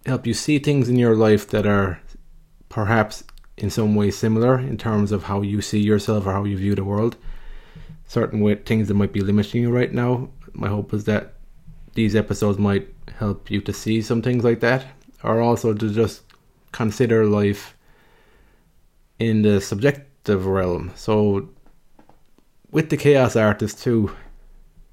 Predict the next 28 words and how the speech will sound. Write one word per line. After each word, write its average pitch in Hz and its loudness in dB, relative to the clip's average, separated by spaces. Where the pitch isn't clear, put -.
the 123 -2
reason 120 4
why 117 4
it 98 2
resonated 104 2
with 98 -4
me 95 -4
and 101 -2
why 98 0
I'm 95 -2
talking 104 -2
about 101 -2
subjective 101 -2
experience 98 0
today 95 -4
is 98 -2
that 98 -4
I 98 -2
feel 110 -2
like 98 -2
subjective 98 -4
experience 92 -2
is, 90 -8
is 87 -12
very 101 2
chaotic. 95 -4
There's 104 -2
no 113 4